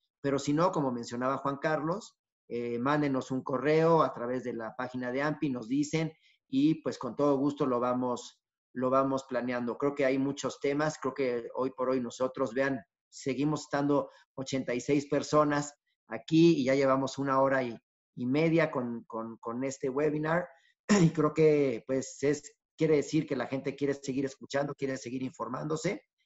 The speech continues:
Yo le doy las gracias a todos los que, eh, se involucraron ahorita en este,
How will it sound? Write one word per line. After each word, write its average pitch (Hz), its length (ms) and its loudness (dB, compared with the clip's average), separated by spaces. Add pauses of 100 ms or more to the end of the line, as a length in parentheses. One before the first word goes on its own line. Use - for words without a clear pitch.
(320)
Yo 151 180 4
le 165 100 6
doy 165 340 6 (360)
las 131 240 0
gracias 151 500 2
a 123 140 -4
todos 160 240 6
los 139 180 0
que, - 160 -10 (180)
eh, 120 520 -4
se 127 140 -8
involucraron 139 800 0
ahorita 131 640 -2
en 120 240 -4
este, 180 560 -8